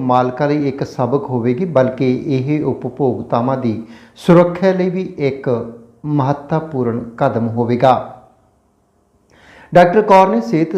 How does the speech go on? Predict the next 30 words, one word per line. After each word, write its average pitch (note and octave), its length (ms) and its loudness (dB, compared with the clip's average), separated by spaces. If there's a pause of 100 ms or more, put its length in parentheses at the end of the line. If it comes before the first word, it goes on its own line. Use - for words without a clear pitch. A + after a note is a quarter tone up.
ਸੇਵਾਵਾਂ C3+ 500 -2
ਦੀਆਂ D3+ 200 -6 (360)
ਮੁਹਿੰਮਾਂ C3+ 520 0
ਵਿੱਚ C3 240 -2 (180)
ਨਵੀਆਂ C#3 420 0
ਤਕਨਾਲੋਜੀਆਂ B2 760 0
ਤੇ C#3 140 -6
ਸਮਰੱਥਾ A#2+ 540 -4
ਨਾਲ A2+ 320 -4 (340)
ਵਾਧਾ E3 340 6
ਕਰਨ D3+ 340 2
ਦਾ D#3 160 -2
ਇਰਾਦਾ C3 380 0
ਵੀ C3 120 -6
ਜ਼ਾਹਿਰ A#2+ 320 -2
ਕੀਤਾ, C3 320 -8
ਤਾਂ C3 260 -4
ਜੋ C#3 260 -2
ਜ਼ਿਲ੍ਹੇ B2 300 -2
ਦੇ C#3 160 -2
ਲੋਕਾਂ A#2 420 -4
ਨੂੰ A2+ 180 -4 (400)
ਬਿਹਤਰ E3 560 2
ਸੇਵਾਵਾਂ C3+ 640 -4 (460)
ਦੀਆਂ C#3+ 360 0
ਸਹੂਲਤਾਂ C3+ 640 -6
ਪ੍ਰਦਾਨ B2 640 -8
ਕੀਤੀਆਂ B2+ 300 -2
ਜਾ A#2 200 2
ਸਕਣ। C3 400 0